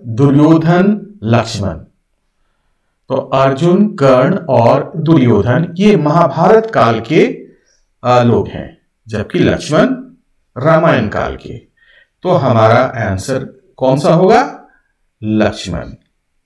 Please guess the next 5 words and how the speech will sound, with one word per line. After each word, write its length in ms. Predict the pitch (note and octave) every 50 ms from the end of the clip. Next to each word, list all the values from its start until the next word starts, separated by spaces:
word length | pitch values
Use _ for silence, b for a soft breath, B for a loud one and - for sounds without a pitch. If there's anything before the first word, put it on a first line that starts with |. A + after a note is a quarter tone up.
| _ _ _ _ _ _ _ _ _ _ _ _ _ _ _ _ _ _ _ _ _ _ _ _ _ _ _ _ _ _ _ _ _ _ _ _ _ _ _ _ _
Question 320 | - E3+ E3 E3+ - G#3+ G#3+
number 180 | G#3+ G#3+ G#3
eighteen, 720 | F#3+ F#3+ F#3+ - - F#3+ F#3 C3+ A#2 G2 E2+ - - - _ _ _ _ _ _ _ _ _ _ _ _ _ _ _ _ _ _ _ _ _ _ _ _ _ _ _ _ _ _ _ _ _ - C3+
आम, 680 | C#3 D3 D#3 D#3+ E3 F3 F3+ F#3 F#3 F#3 - - - _ -
अमरूद, 840 | A#2+ B2+ C3 C#3 D3 D#3+ E3 F3 F3+ F3 E3+ - - - - -